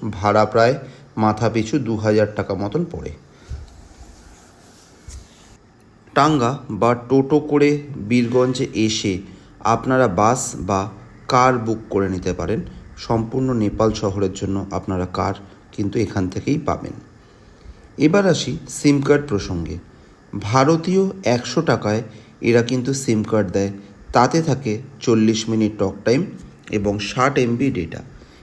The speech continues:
এছাড়া আপনারা আপনাদের ব্যবহার মতন প্যাক দিয়ে এখানে রিচার্জ করতে পারেন। একশো টাকার একটি রিচার্জ প্যাক আছে, তাতে সাত দিনে per day এক জিবি করে ডেটা পাবেন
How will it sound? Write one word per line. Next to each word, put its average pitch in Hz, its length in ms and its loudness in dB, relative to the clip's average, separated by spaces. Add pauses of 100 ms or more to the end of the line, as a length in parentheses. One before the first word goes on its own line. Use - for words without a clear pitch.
(140)
এছাড়া 135 520 2 (340)
আপনারা 135 480 4 (220)
আপনাদের 117 440 0
ব্যবহার 117 480 2
মতন 104 320 0 (400)
প্যাক 120 280 6
দিয়ে 104 320 -2 (120)
এখানে 104 320 -2
রিচার্জ 107 460 0
করতে - 300 -6
পারেন। 82 340 -6 (520)
একশো 120 340 -2
টাকার 165 360 2
একটি 113 260 -2
রিচার্জ 113 420 2 (120)
প্যাক 107 200 0
আছে, 95 300 -4 (360)
তাতে 110 220 0
সাত 113 320 0
দিনে 120 400 0 (400)
per 123 200 6 (200)
day 107 160 4 (160)
এক 110 300 0
জিবি 123 240 -2
করে 107 240 0
ডেটা 92 260 -4
পাবেন 92 420 0